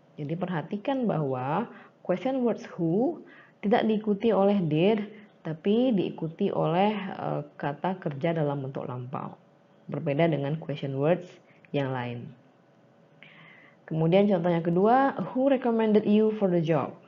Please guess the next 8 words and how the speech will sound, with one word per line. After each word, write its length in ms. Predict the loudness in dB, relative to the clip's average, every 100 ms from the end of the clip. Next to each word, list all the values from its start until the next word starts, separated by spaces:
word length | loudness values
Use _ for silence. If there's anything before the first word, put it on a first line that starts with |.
| -20 _ _
Artinya, 480 | -10 -6 -4 -2 -2
siapa 320 | -4 -2 -2
yang 160 | 0 0
merekomendasikan 880 | 0 0 0 2 0 -2 -4 -2
kamu 560 | -2 -2 0 2 2 0 -4 -16 -16 -8
untuk 240 | -6 -6
pekerjaan 560 | -6 -4 -2 -2 -2 -4
ini? 320 | -4 -6 -10